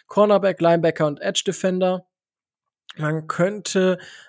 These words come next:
auch über einen Wide Receiver nachdenken, wenn man überlegt, dass Michael Thomas, ja, in sein letztes Vertragsjahr geht, äh, wenn ich da richtig informiert bin. Und man zumindest, wenn man ihn nicht verlängern kann,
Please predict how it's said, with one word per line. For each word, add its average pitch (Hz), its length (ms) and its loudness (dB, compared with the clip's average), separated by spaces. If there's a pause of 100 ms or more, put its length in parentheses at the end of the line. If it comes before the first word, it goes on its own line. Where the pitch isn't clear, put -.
(120)
auch 175 220 6
über 170 160 4
einen 151 120 4
Wide 175 200 6
Receiver 165 340 0
nachdenken, 160 920 0
wenn 151 100 -2
man 147 120 -2
überlegt, 156 480 2
dass - 260 -4 (480)
Michael 165 320 4
Thomas, - 800 -2
ja, 165 480 6 (180)
in 175 120 -2
sein 165 220 4
letztes 170 280 2
Vertragsjahr 202 640 0
geht, 202 420 -2
äh, 180 540 -4
wenn 170 100 -6
ich 165 120 -10
da 170 100 2
richtig 170 280 -6
informiert 160 480 -8
bin. 165 280 -10 (560)
Und 175 360 -2 (440)
man 175 180 -2
zumindest, 175 720 -2 (360)
wenn 180 280 4
man 196 160 6
ihn 190 100 -2
nicht 185 180 -4
verlängern 170 460 4
kann, 214 440 2